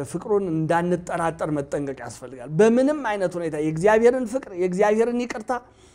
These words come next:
የእግዚአብሔርን መሐሪነት መጠራጠር የለብንም ክርስቲያኖች፣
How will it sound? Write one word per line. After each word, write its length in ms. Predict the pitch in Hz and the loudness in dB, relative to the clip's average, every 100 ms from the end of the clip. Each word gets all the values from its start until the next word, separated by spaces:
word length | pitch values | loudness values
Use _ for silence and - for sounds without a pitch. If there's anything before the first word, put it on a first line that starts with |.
| _ _ 160 | _ _ 6
የእግዚአብሔርን 800 | 196 196 240 240 247 254 254 226 | 6 8 4 4 2 2 2 0
መሐሪነት 720 | 208 226 240 254 254 262 - - _ - - | 0 2 2 2 4 2 0 -16 _ -20 -2
መጠራጠር 680 | 185 240 240 247 240 233 240 | 4 4 6 6 6 6 6
የለብንም 460 | 202 170 151 139 131 | 6 4 -2 -6 -6
ክርስቲያኖች፣ 600 | 156 135 160 127 104 | -8 -6 -6 -6 -10